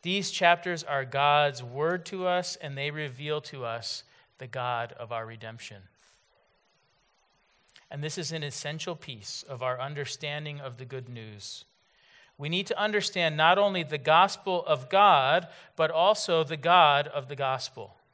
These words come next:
So my prayer is that we will all approach these chapters with open ears, and that we will come to know our God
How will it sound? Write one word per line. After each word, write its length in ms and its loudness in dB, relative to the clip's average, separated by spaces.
So 380 -4
my 220 2
prayer 440 4
is 120 -2
that 160 -6
we 120 -10
will 140 -6
all 580 6
approach 520 -4
these 260 -10
chapters 840 -4
with 380 -8
open 280 -8
ears, 600 -10
and 140 -10
that 160 -6
we 160 -8
will 300 -2
come 300 -10
to 120 -14
know 280 -10
our 180 -2
God 400 -4